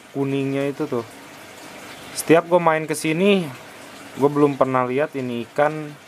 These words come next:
kondisi warnanya itu warna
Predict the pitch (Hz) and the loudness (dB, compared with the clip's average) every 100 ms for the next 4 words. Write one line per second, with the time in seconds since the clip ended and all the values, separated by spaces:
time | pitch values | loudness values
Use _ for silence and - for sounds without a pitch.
0 | - 120 117 113 110 - 143 135 117 107 | -2 0 0 -2 -4 -4 0 4 4 2
1 | 110 107 110 107 110 139 139 131 - - | -2 -2 -2 -4 -4 -2 -2 -2 -8 -18
2 | - - - - 110 104 113 123 131 127 | -18 -18 -10 4 6 6 4 2 2 0